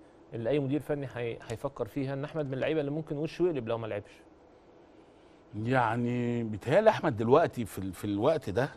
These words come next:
Speaker 1: مم.
Speaker 2: آه، مش هيعملها كتير.
Speaker 1: مم.
Speaker 2: يعني مش هيعملها كتير لانه احمد، آه،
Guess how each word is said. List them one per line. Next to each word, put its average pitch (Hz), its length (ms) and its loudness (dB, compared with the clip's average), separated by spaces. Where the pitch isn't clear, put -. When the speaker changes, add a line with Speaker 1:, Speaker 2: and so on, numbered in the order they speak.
Speaker 1:
مم. 123 140 -10
Speaker 2:
آه، 98 540 -4
مش 98 300 -8
هيعملها 127 360 2
كتير. 101 320 -10
Speaker 1:
مم. 120 240 -10
Speaker 2:
يعني 101 320 0
مش 104 240 -6
هيعملها 135 380 2
كتير 175 340 -2
لانه 135 360 2
احمد، 151 300 -2
آه، 110 220 -2